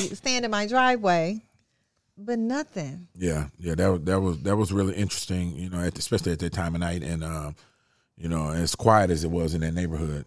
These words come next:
Speaker 2: Yeah, that was very interesting, you know. You know, but I also, um, you know, af-, you know, twenty-five years on the fire department here in Shelby County, um,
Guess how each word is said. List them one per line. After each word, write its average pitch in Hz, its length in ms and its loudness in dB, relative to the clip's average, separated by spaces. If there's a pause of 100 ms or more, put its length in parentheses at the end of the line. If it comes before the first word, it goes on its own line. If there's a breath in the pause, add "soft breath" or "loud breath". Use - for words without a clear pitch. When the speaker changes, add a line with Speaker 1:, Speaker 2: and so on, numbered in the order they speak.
(100)
Speaker 2:
Yeah, 87 200 0
that 87 100 2
was 90 100 2
very 90 300 2
interesting, 80 560 -6
you 87 100 -6
know. 78 140 -4 (320 soft breath)
You 117 160 4
know, 107 200 4
but 107 140 4
I 117 160 8
also, 104 720 4
um, 87 580 2 (600)
you 98 80 -2
know, 90 180 4
af-, 92 260 4
you 107 140 2
know, 90 100 -2
twenty-five 98 540 2
years 90 260 2
on 87 120 0
the 82 80 -2
fire 90 240 2
department 80 400 -2
here 92 160 4
in 78 140 -2
Shelby 82 360 -2
County, 85 460 0
um, 80 480 -4